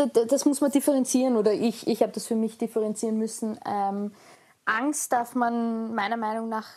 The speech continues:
nicht haben, weil sobald man Angst hat, trifft man einfach irrationale Entscheidungen.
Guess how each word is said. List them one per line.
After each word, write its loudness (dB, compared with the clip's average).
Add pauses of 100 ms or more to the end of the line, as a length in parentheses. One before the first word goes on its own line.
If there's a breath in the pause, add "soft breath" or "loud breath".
nicht -6
haben, -2
weil -4
sobald -6
man -2
Angst -6
hat, -4 (540)
trifft -4
man 0
einfach -2
irrationale 0
Entscheidungen. 0